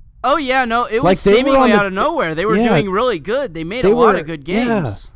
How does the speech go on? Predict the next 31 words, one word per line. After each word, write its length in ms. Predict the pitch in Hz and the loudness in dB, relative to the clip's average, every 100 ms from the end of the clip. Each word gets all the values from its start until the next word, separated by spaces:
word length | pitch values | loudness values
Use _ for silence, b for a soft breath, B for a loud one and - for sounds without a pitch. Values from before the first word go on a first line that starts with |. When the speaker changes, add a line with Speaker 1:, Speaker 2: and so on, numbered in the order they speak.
| - - | -8 0
Speaker 2:
They 100 | 208 | 2
were 160 | 202 | 2
on 160 | 175 202 | 2 0
the 80 | 185 | 0
top 240 | 202 202 | 0 0
of 40 | 175 | 0
the 60 | |
world, 380 | 143 170 196 151 | 2 2 4 2
then 120 | 151 | 0
all 280 | 139 165 175 | -4 -4 -2
of 40 | 165 | -2
a 40 | |
sudden, 460 | 175 180 147 120 107 | -2 0 0 -2 -2
they 100 | 143 | -2
just 200 | 139 - | -2 -2
created, 340 | 151 151 135 | 0 0 2
like, 160 | 131 113 | 0 0
one, 220 | 131 - | -4 -4
some 180 | - 147 | -4 -2
of 60 | 131 | -2
the 80 | |
b-, 140 | 104 127 | -4 -6
worst 380 | 123 135 147 - | -2 0 0 -2
games 300 | 139 135 120 | -2 0 -2
ever, 460 | 123 135 113 107 98 | 0 -2 -2 -4 -6
back 360 | - 117 127 - | -4 -2 -2 -4
to 80 | 110 | -2
back 240 | 117 - | -2 -2
to 80 | 110 | -4
back. 300 | 127 117 - | -2 -2 -2
Like, 160 | 101 | -6